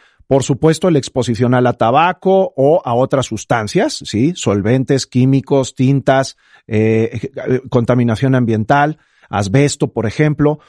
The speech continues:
eh, radiación, por ejemplo, la radiación, eh, el, la exposición al, a la, al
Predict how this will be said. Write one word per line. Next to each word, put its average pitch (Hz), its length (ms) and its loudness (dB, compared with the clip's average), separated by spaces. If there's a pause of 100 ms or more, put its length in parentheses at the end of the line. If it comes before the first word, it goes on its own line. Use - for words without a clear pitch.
(260)
eh, 117 240 2
radiación, 135 920 0 (300)
por 113 120 -2
ejemplo, 131 440 0
la 120 160 2
radiación, 120 680 0
eh, 110 680 -2
el, 113 720 -2
la 110 80 2
exposición 123 640 0
al, 131 240 0
a 113 100 -2
la, 113 180 0
al 110 460 -4